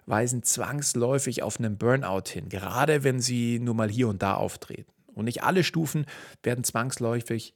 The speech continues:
auch durchlaufen. In der Folge heute wollte ich dir einfach mal einen Eindruck geben, wie sich Menschen auf dem Weg zum Burnout verändern können. Ich habe das selbst alles bis zu Stufe zehn tatsächlich schon mal durchgemacht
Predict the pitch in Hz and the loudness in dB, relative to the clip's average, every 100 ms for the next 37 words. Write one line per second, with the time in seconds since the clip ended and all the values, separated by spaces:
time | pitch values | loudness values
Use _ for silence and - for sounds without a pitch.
0 | _ - 107 - _ - 104 - 113 117 | _ 0 0 -4 _ -8 -6 0 0 0
1 | - - _ _ _ _ - - 143 139 | -4 -12 _ _ _ _ -10 0 2 4
2 | 160 190 170 127 147 170 160 147 - - | 4 4 4 4 4 4 0 0 -6 -18
3 | - - - 120 147 135 120 131 139 127 | -20 -20 2 6 6 4 2 2 0 0
4 | 120 123 113 - 113 190 175 120 - 104 | 2 2 0 2 2 2 2 0 0 0
5 | 104 107 107 104 113 151 - - 120 123 | 0 -4 -6 -2 -2 0 -2 -4 -4 -2
6 | 110 110 - - 107 95 104 107 123 131 | 0 -2 -2 -4 -4 -2 -4 -2 -4 -4
7 | - - - - 151 101 92 - - _ | -8 -8 -4 0 2 2 -2 -10 -16 _
8 | _ _ 113 151 175 - 156 170 - - | _ _ -4 0 2 8 8 8 4 -4
9 | - - 147 175 - 135 - - 127 - | 4 4 6 2 4 2 2 0 -4 -2
10 | 131 120 - - 107 139 110 113 113 113 | -2 -2 -2 -2 -2 -2 -4 -4 -4 -4
11 | - 104 110 127 - 98 139 | -4 -4 -4 -6 -4 -4 -4